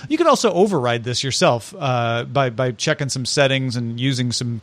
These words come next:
keyboard combinations. But for the most part, if you're online,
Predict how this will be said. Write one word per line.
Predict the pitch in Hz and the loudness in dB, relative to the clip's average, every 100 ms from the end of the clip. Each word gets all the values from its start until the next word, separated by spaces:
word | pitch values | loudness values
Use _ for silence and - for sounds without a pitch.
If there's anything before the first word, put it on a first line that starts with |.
| - | 0
keyboard | - 185 143 135 | 2 6 6 4
combinations. | 117 127 117 117 107 104 117 160 - - - - | 2 0 2 -2 -2 -2 -2 -2 -4 -14 -18 -4
But | 302 | -4
for | 311 | -2
the | 277 | 2
most | 208 196 - | 2 2 2
part, | 143 160 196 | 2 2 -2
if | 165 170 | -4 -4
you're | 170 170 | -4 2
online, | 208 247 226 165 131 104 110 156 | 2 4 2 2 2 0 -4 -4